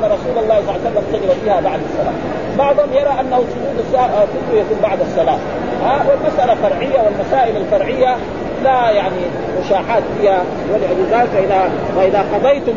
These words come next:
الصلاة فاذكروا الله قياما وقعودا". يعني أنتم أيها المجاهدون، مو بس،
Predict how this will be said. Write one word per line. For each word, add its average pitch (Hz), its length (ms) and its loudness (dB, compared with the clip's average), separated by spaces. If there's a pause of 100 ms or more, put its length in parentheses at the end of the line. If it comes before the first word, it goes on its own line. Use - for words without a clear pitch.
(100)
الصلاة 233 360 2
فاذكروا 233 680 0
الله 233 300 2 (100)
قياما 233 400 2
وقعودا". 196 500 -2 (280)
يعني 196 200 0
أنتم 254 340 2 (100)
أيها 269 260 4
المجاهدون، 233 800 0
مو 330 220 2
بس، 302 60 2